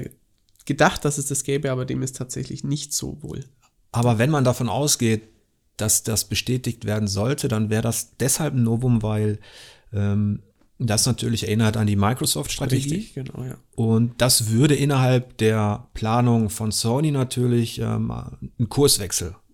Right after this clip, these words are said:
Speaker 1: Ja.
Speaker 2: äh, bedeuten.
Speaker 1: Also auf den ersten Blick würde ich von einer Schwächung ausgehen, aber sie würden es ja wahrscheinlich nicht machen, wenn sie es für eine Schwächung halten würden.
Speaker 2: Ja, das ist ja immer diese,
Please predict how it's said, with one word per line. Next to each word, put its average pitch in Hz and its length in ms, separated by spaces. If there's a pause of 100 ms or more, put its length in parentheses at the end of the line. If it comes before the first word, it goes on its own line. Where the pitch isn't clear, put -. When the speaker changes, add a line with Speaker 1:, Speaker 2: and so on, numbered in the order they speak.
(240)
Speaker 1:
Ja. - 120 (140)
Speaker 2:
äh, 104 220 (260)
bedeuten. 107 600 (120)
Speaker 1:
Also - 160
auf 135 80
den 147 100
ersten 151 280
Blick 139 180
würde 131 480
ich - 320
von - 200
einer 113 200
Schwächung 143 460
ausgehen, 131 420
aber 120 160
sie 131 180
würden 127 180
es 127 100
ja 117 100
wahrscheinlich 131 300
nicht 123 160
machen, 131 240
wenn 127 100
sie - 120
es - 80
für - 100
eine - 100
Schwächung - 420
halten 131 360
würden. - 260 (380)
Speaker 2:
Ja, 104 140
das - 200
ist 147 120
ja 147 60
immer 127 200
diese, 113 280